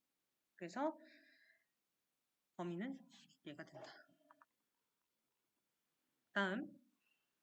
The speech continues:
자, 두께를 지금 구하십시오라고 했는데 이 두께를 X라고 하면 여기 안쪽에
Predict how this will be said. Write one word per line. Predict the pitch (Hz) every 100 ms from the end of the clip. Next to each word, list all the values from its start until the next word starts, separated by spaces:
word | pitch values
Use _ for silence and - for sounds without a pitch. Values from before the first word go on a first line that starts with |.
| _ _ _ _ _ _ _ _ _
자, | - 330 311 - - - - _ _ - - - - - - - _ _ _ _ _ _ _ _ _ _ _ _ _ _ _ _ _ _ _ _ _ _ _ _ _ _ _ _ -
두께를 | 208 262 269 240
지금 | - 190
구하십시오라고 | 185 185 175 - - 175 160 190
했는데 | 196 196 254 220
이 | 190 -
두께를 | - - 262 220
X라고 | 165 - 220 202 196
하면 | 226 202 202 156 170
여기 | 170 185 175 180
안쪽에 | 165 185 220 240 180 175 175 143